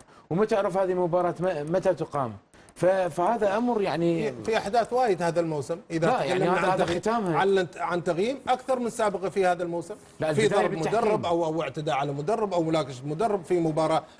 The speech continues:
Speaker 2: آه، سحب
Speaker 1: البداية،
Speaker 2: نقاط
Speaker 1: البداية
Speaker 2: ورجوع
Speaker 1: بالتحكيم كانت.
Speaker 2: ومحكمة، أو في، آه، حاجب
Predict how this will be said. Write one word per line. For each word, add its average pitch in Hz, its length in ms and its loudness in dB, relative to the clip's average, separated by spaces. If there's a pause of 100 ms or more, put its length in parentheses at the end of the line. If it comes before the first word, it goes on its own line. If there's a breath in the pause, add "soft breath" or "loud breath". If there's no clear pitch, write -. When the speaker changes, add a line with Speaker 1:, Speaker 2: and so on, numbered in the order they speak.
Speaker 2:
آه، 156 140 2
سحب 156 300 0
Speaker 1:
البداية، 156 220 4
Speaker 2:
نقاط 208 220 6
Speaker 1:
البداية 180 380 2
Speaker 2:
ورجوع - 0 -
Speaker 1:
بالتحكيم 196 540 0
كانت. 165 220 0
Speaker 2:
ومحكمة، 208 380 -2 (300)
أو 220 80 0
في، 165 340 2
آه، 185 280 -2
حاجب 160 340 -2